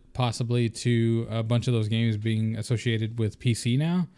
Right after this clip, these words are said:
So, uh, I th-, I know Ghost of Tsushima was one of 'em, so there, people are thinking there's gonna be a port for that. Um, I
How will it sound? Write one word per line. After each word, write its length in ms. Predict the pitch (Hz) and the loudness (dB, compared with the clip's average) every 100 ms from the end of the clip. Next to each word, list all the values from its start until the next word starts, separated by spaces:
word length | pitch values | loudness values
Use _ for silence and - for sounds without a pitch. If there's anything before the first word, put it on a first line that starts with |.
| - _ _ | -20 _ _
So, 420 | - 110 110 110 110 | -4 -2 -2 -4 -6
uh, 220 | 107 110 | -4 -4
I 40 | 110 | -4
th-, 120 | 120 | 0
I 40 | |
know 260 | 120 120 117 | 2 2 2
Ghost 320 | 101 120 - | 2 0 0
of 60 | 104 | -4
Tsushima 480 | 110 - 120 123 | -4 0 2 4
was 120 | 113 110 | 2 0
one 140 | 120 | 0
of 100 | 113 | 0
'em, 300 | 117 117 113 | 0 0 -2
so 220 | 107 110 | -2 -4
there, 160 | 110 110 | -2 -2
people 260 | 123 113 | -2 -2
are 40 | 104 | -2
thinking 240 | 117 110 | 0 -2
there's 160 | 107 107 | -2 -2
gonna 120 | 113 | -4
be 120 | 104 | -2
a 40 | 101 | -6
port 320 | - 123 101 | -4 -6 -4
for 100 | 120 | -4
that. 360 | 113 113 107 - _ _ _ _ _ _ | -2 -2 -4 -8 _ _ _ _ _ _
Um, 480 | 110 107 104 104 104 98 | -6 -4 -4 -6 -8 -10
I 140 | 110 | -10